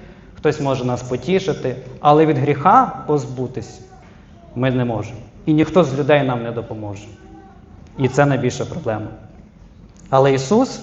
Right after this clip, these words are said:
вирішує цю проблему. Уявіть собі зараз, от є у вас якісь міні-проблемки, які у вас є в житті, і зараз приходить людина, яка каже: «Всі твої проблеми вирішені,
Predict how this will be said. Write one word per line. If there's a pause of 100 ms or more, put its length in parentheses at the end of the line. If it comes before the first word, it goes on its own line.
вирішує
цю
проблему. (1700)
Уявіть
собі
зараз, (500)
от
є
у
вас (160)
якісь
міні-проблемки, (1300)
які
у
вас
є
в
житті,
і
зараз
приходить
людина,
яка
каже: (100)
«Всі
твої
проблеми
вирішені,